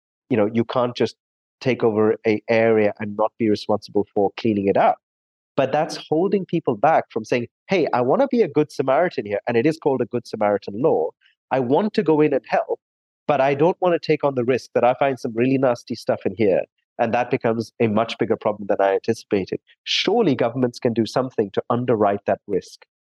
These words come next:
and to say, "Well, look, let's share the risk here. If something really bad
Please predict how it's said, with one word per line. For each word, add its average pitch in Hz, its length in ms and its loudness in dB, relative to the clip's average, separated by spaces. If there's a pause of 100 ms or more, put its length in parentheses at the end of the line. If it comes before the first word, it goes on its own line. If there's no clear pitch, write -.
(220)
and 110 140 0
to 110 60 -6
say, 123 140 0
"Well, 117 240 4
look, 143 280 0 (340)
let's 135 220 0
share 160 320 2
the 143 100 0
risk 107 320 -2
here. 95 340 0
If 113 120 -6
something 156 340 -2
really 110 240 2
bad 104 400 0